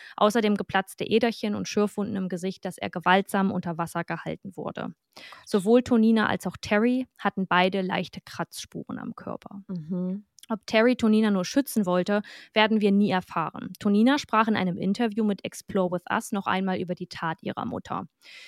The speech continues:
Speaker 1: Ihr Verhalten hatte sich nicht wirklich geändert. Noch immer fanden sich Ungereimtheiten und erneute Aussagen, die nicht zu denen von früher passten, in ihren Sätzen wieder. Und noch immer lenkte sie schnell von Themen ab,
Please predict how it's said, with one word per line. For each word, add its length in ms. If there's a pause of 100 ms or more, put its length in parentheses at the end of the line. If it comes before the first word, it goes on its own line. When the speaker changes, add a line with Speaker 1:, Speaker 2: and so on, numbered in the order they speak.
(120)
Speaker 1:
Ihr 140
Verhalten 560
hatte 180
sich 160
nicht 300
wirklich 320
geändert. 560 (100)
Noch 140
immer 240
fanden 340
sich 180
Ungereimtheiten 800
und 140
erneute 380
Aussagen, 580 (280)
die 100
nicht 280
zu 100
denen 440
von 180
früher 380
passten, 580
in 180
ihren 220
Sätzen 380
wieder. 300 (260)
Und 180
noch 220
immer 280
lenkte 320
sie 180
schnell 360
von 220
Themen 320
ab, 160